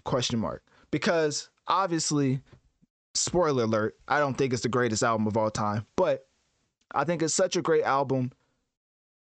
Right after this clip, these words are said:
to put that question and have some type of credence along with it, as of course it's there for shock value, but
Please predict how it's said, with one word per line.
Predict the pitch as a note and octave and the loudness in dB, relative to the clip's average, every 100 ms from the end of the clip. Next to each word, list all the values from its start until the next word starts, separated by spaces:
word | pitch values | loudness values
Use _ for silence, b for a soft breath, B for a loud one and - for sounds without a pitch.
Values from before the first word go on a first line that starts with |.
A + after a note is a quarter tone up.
| _ _ | _ _
to | - D3 B2+ B2 - | 0 2 2 0 -2
put | - F3 | -2 0
that | E3+ D#3 | 2 0
question | - D#3 C#3+ - C3+ B2 D#3 - | 0 0 0 0 0 0 -2 0
and | B2 | 0
have | D#3+ C#3 C#3 | 2 0 0
some | D3 | -4
type | C3+ C3+ - | 0 0 0
of | A#2+ | -2
credence | - C#3+ B2+ A2+ A2+ | 0 0 2 -2 0
along | B2 B2 B2+ B2 | 0 2 2 2
with | B2 C3+ B2 | 2 2 2
it, | A2 - B B B | 0 -2 B B B
as | C#3 C3 A#2+ A2+ | -2 0 0 -2
of | A#2+ | -4
course | - E3+ D#3+ | 0 0 0
it's | D3 | -2
there | B2+ C#3 | 0 0
for | B2+ | 0
shock | B2 D#3+ C#3 | -2 0 0
value, | A#2+ A#2 A2+ A2+ A2 B B B _ | 0 0 2 0 -2 B B B _
but | E3+ C3 | 2 2